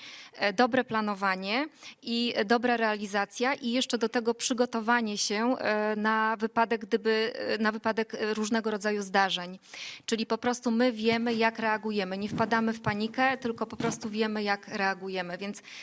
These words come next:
wydaje mi się, że to są takie najważniejsze obszary, e, które można wyciągnąć, e, z tego, co się wydarzyło, bo przypomnijmy, że to, co się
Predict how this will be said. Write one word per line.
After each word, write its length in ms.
wydaje 340
mi 80
się, 140
że 100
to 100
są 180
takie 400
najważniejsze 720
obszary, 480
e, 240
które 260
można 260
wyciągnąć, 800
e, 40
z 200
tego, 220
co 120
się 120
wydarzyło, 480
bo 200
przypomnijmy, 680
że 320
to, 100
co 120
się 140